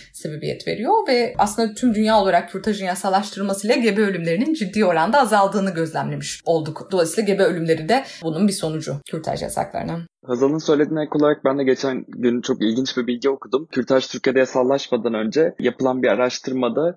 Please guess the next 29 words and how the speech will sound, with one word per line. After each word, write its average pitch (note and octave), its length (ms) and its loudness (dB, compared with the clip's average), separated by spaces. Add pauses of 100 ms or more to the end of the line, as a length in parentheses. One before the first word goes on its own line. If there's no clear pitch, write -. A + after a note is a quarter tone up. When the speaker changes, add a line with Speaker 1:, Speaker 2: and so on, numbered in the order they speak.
Speaker 2:
verem D3 540 2
o C3+ 180 2
dönem, C3+ 440 2
e, C3 200 0
senede B2+ 340 2
yirmi D3 200 4
beş D3+ 260 2
bin A#2 100 2
insanı G#2 320 0
öldürüyormuş G#2 680 0
ve B2+ 320 4
güvenli B2 300 0
olmayan C3+ 220 0
kürtaj, B2 460 -2
e, - 40 2
yöntemleri A#2+ 600 2
nedeniyle A#2 600 2
ve A#2 80 4
gerçekleşen A#2 680 -2
düşük A2 240 -6
kompl-, - 320 -10
komplikasyonları A#2 680 -4
sebebiyle A2+ 500 -2
ölen B2+ 280 0
kadın A2+ 360 -2
sayısı A2 320 2
on C3 180 0
beş - 280 -2
bin. - 100 -18